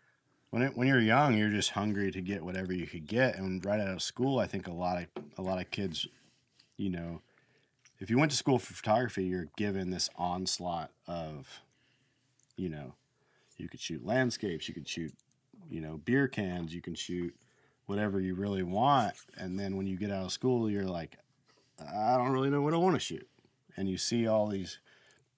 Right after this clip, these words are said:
photographers that you admire and stuff like that. So I think it's, I knew,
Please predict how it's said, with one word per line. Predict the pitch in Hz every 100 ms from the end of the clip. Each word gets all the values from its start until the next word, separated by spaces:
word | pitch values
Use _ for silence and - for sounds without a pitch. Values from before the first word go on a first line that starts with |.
| _
photographers | - 113 107 107 95
that | 101
you | 92 90
admire | 85 90 131 143 131 113 107
and | 95 90 87
stuff | 104 92
like | 87
that. | 110 123 -
So | 101
I |
think | 92 120 110
it's, | 92 - - _ _ _ _ _ _
I | - 113
knew, | 113 127 135 127 120